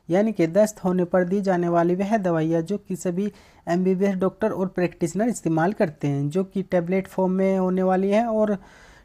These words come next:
जब टेबलेट से आराम नहीं लगता तो वह इंजेक्शन कौन से दिए जाते हैं जिससे कि डायरिया ठीक हो जाता है। तो दोस्तों, आप वीडियो के एंड तक बने रहिए और अगर आपने हमारा चैनल सब्सक्राइब नहीं किया है तो कर लीजिएगा, जिससे कि आपको मेडिसिन की एक्यूरेट नॉलेज मिलती रहे।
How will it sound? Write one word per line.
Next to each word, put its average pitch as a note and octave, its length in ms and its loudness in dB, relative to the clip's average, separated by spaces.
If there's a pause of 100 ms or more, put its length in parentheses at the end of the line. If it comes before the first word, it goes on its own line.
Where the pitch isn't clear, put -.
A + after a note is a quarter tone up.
(160)
जब F3 260 -4
टेबलेट F#3 400 2
से - 120 -2
आराम F3+ 260 4
नहीं F#3 140 2
लगता F3 320 0
तो F#3 240 -2
वह F#3 180 0
इंजेक्शन F3 560 -2
कौन G3 240 -2
से G3 120 -4
दिए F3 180 0
जाते D#3 280 0
हैं F#3 120 0
जिससे E3 320 -4
कि F3+ 140 -2
डायरिया D#3+ 420 0
ठीक A3 260 -2
हो G#3+ 180 0
जाता D3+ 320 -2
है। B2 140 -4
तो G#3+ 160 -6
दोस्तों, E3 340 -2
आप G3 240 -2
वीडियो F#3+ 200 0
के G3 100 -2
एंड E3 200 0
तक E3 140 -2
बने E3+ 260 0
रहिए F3 200 2
और F#3+ 200 0
अगर G3 220 2
आपने G3 280 0
हमारा G3 340 0
चैनल G3 340 -2
सब्सक्राइब F#3 540 -2
नहीं G3+ 200 0
किया E3+ 220 0
है D#3 80 0
तो E3+ 140 -4
कर G3+ 200 2
लीजिएगा, D#3 440 0
जिससे F3+ 340 -2
कि D#3 120 -6
आपको D#3 300 -2
मेडिसिन F#3 440 -2
की F#3 140 -6
एक्यूरेट F3 520 -4
नॉलेज F3 260 -2
मिलती F#3+ 380 0
रहे। C#3 280 -2